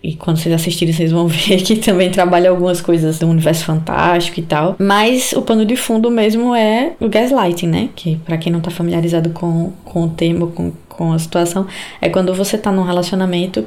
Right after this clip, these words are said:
que você sofre, ou você provoca, né? <laughs> Um ab-, um abuso psicológico, tal, com, com outra pessoa. E aí daí vai, confu-, confunde a pessoa, re-, reforça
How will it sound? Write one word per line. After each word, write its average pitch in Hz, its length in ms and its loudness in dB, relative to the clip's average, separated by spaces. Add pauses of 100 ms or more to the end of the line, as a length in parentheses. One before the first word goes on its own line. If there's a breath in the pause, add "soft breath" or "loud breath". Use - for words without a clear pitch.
(100)
que 202 480 -2
você - 180 -6
sofre, 220 580 -2
ou 170 80 0
você 165 280 0
provoca, 165 720 0
né? 214 220 0 (140)
<laughs> - 120 -10
Um 180 180 2
ab-, 190 240 2
um 185 60 2
abuso 170 300 0
psicológico, 165 720 0 (500 loud breath)
tal, - 260 -2
com, 160 400 0
com - 180 -4
outra 156 220 0
pessoa. 170 540 -2
E 143 220 0
aí 147 160 2
daí 151 560 0
vai, 147 400 0
confu-, 170 460 -2
confunde 180 680 0
a 175 60 4
pessoa, 170 840 2 (400 loud breath)
re-, 165 180 2 (220)
reforça 175 680 0